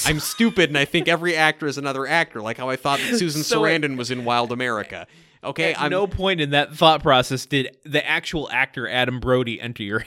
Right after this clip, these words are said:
Speaker 2: <laughs> head.
Speaker 1: No, no, never, never. This is, again, folks, the more things change on this show, the older the boys get, the more the theme song changes.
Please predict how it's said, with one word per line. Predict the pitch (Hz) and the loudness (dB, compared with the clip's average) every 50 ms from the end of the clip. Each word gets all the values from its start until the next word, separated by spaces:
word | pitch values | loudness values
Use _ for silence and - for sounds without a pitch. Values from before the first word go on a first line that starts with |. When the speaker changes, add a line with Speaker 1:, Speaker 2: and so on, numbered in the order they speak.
| - - | -10 -20
Speaker 2:
<laughs> | - - - | -20 2 2
head. | 185 - - - - | 2 2 2 -2 -6
Speaker 1:
No, | 143 147 160 156 131 110 104 110 | 0 2 2 4 2 0 -2 -6
no, | 113 131 147 160 147 127 117 120 | -6 -2 2 2 2 2 2 2
never, | 135 151 151 143 120 104 95 85 80 - 110 | 2 2 2 2 0 -2 -6 -8 -10 -12 -6
never. | 131 143 143 131 107 104 95 92 | -2 0 0 0 0 -4 -6 -4
This | 101 175 175 - 190 | -4 -4 -4 -2 -2
is, | 175 160 165 160 - - - | -2 -2 -4 -4 -6 -6 -4
again, | 156 175 165 180 180 151 135 120 117 127 - _ _ _ _ _ _ _ _ | -4 -2 0 2 2 2 0 -2 -4 -8 -14 _ _ _ _ _ _ _ _
folks, | - 226 226 220 220 - | 4 6 6 6 4 0
the | 247 | -4
more | 240 254 302 320 311 | -4 -2 0 0 0
things | 311 285 254 220 - | 0 -2 -4 -4 -6
change | - - 190 180 170 170 175 175 170 | -4 0 0 2 2 2 0 -2 -2
on | 185 170 160 156 | -2 -2 -2 -2
this | 156 156 156 | -4 -4 -4
show, | - - 165 151 147 156 | -2 -2 0 0 0 0
the | 147 147 | 0 0
older | 147 185 190 214 208 | 0 0 0 0 -2
the | 160 147 | -2 -2
boys | 113 117 120 127 131 135 131 131 - 120 | -4 -2 -2 0 0 0 0 -2 -4 -4
get, | - 127 127 127 123 - 127 | 0 0 2 2 0 -2 -6
the | 131 | -10
more | 135 135 147 151 156 | -6 -2 0 0 0
the | 147 127 | -2 -4
theme | - 139 135 135 127 | -6 -8 -8 -8 -8
song | - - 135 131 131 127 | -6 -6 -6 -6 -8 -8
changes. | - 143 131 131 120 123 120 | -8 -8 -8 -6 -6 -8 -8